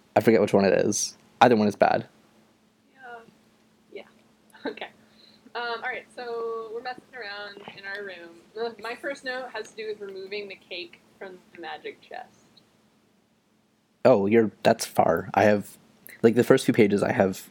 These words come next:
Speaker 1: several notes.
Speaker 2: Oh, please, just, like, do your notes then.
Speaker 1: Okay.
Speaker 2: Go through.
Speaker 1: So,
Speaker 2: Tell me what you thought.
Speaker 1: first thing I s-, <laughs> first thing I wrote down is, "Here we are, dot, dot, dot."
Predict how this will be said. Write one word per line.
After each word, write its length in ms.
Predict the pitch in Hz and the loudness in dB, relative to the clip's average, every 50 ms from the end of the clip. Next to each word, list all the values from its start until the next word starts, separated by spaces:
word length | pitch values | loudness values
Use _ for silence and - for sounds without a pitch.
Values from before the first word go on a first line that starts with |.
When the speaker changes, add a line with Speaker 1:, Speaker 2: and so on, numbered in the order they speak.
| _ - - | _ -8 0
Speaker 1:
several 260 | - 104 98 92 - | 0 2 2 2 0
notes. 540 | - - - - - - - - - - - _ _ - | -2 -2 -4 -6 -6 -6 -4 -4 -6 -8 -10 _ _ -8
Speaker 2:
Oh, 80 | 240 240 | -8 -6
please, 320 | 240 - 359 359 - - 415 - _ _ - | -6 -4 -6 -6 -6 -8 -12 -18 _ _ -14
just, 160 | - 349 339 | -12 -10 -8
like, 240 | 415 440 403 - - | -6 -6 -8 -8 -12
do 60 | 277 | -16
your 200 | 277 269 262 254 | -16 -14 -14 -12
notes 220 | 240 196 156 - _ - | -12 -12 -14 -16 _ -6
then. 80 | - - | 2 2
Speaker 1:
Okay. 260 | 175 180 - - - - - | 2 4 4 -2 -4 -4 -10
Speaker 2:
Go 80 | - - _ - | -20 -20 _ -16
through. 160 | - - - | -14 -6 2
Speaker 1:
So, 140 | - - 139 | 4 4 6
Speaker 2:
Tell 60 | 131 | 4
me 40 | - 277 285 | 2 -2 -10
what 80 | - | -18
you 60 | - - - | -20 -20 -16
thought. 180 | 160 131 - - _ _ - | -16 -16 -16 -18 _ _ -6
Speaker 1:
first 320 | - - 139 147 - - | 2 2 2 2 2 2
thing 420 | - 117 110 104 101 104 110 120 - - _ - - | 4 4 4 4 2 2 0 -2 -6 -14 _ -2 0
I 80 | 107 | 0
s-, 100 | 104 - - - | 0 0 0 0
<laughs> 100 | - 104 - | 0 0 2
first 180 | - 131 - | 2 2 4
thing 140 | - 147 131 | 4 4 6
I 20 | |
wrote 140 | 120 113 104 | 6 6 4
down 160 | 107 104 101 | 4 4 4
is, 100 | 101 98 | 2 2
"Here 160 | - - 107 110 | 2 2 2 4
we 140 | 110 113 | 4 4
are, 200 | 101 95 92 95 | 4 4 2 2
dot, 200 | 95 98 98 - | 2 2 2 4
dot, 160 | - 98 98 - | 4 2 2 4
dot." 440 | 98 90 90 - - - - - | 2 2 2 0 -6 -10 -10 -14